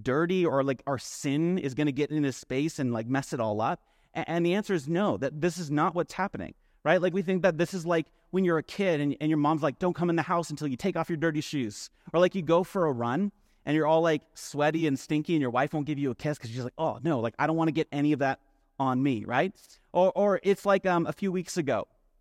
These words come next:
I don't know if you guys know Belle. She's, like, a, a two-year-old running around the, the, the church. She's really cute. She's got this, like, little dress on, and I pick her up, and her diaper was vile, like, stank so bad.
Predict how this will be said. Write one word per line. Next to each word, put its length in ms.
I 40
don't 120
know 60
if 100
you 40
guys 200
know 120
Belle. 220
She's, 180
like, 140
a, 180
a 60
two-year-old 420
running 200
around 180
the, 180
the, 400
the 80
church. 340
She's 200
really 160
cute. 280
She's 160
got 160
this, 160
like, 160
little 200
dress 340
on, 140
and 80
I 60
pick 220
her 160
up, 160
and 120
her 80
diaper 380
was 200
vile, 600
like, 160
stank 520
so 200
bad. 340